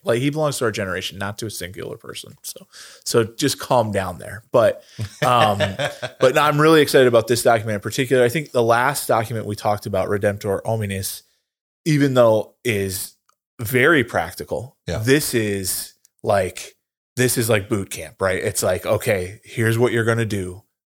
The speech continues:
Speaker 1: This is what the church is to do. This is how we're supposed to do it. And, and let's, let's get moving.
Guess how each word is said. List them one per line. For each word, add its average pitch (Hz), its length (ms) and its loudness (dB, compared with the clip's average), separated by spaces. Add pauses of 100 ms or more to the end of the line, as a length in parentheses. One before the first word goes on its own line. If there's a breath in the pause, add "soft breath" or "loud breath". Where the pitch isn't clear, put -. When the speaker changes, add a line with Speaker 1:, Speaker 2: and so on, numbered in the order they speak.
(120)
Speaker 1:
This 110 220 -2
is 104 120 -4
what 104 140 -2
the 107 100 -6
church 104 280 -4
is 98 120 -6
to 113 120 -6
do. 95 360 -6 (340 soft breath)
This 113 280 0
is 107 100 -4
how 107 180 2
we're 104 120 0
supposed - 300 -4
to 101 80 -6
do 92 180 -6
it. 87 160 -8
And, 90 380 -10
and 92 180 -10
let's, 92 340 -6
let's 101 180 -8
get - 180 -10
moving. 87 300 -14